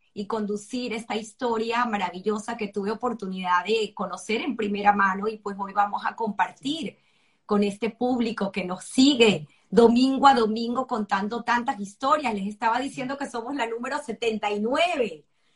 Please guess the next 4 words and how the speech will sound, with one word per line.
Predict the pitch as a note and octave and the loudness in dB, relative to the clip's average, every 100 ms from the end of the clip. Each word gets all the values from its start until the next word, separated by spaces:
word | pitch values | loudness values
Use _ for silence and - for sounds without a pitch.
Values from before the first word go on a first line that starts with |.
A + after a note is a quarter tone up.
| _ _ _ _ | _ _ _ _
Así | G3 G#3 - A#3 - | -6 -6 -4 -4 0
que, | C4+ C4+ B3+ A#3 G3+ E3+ D3+ _ _ _ - - | 4 6 8 6 4 -2 -14 _ _ _ -20 0
pues, | A3 G#3+ | 0 4
fascinada, | - A#3 B3 A#3+ B3+ C4 C#4 | 2 2 0 4 4 4 2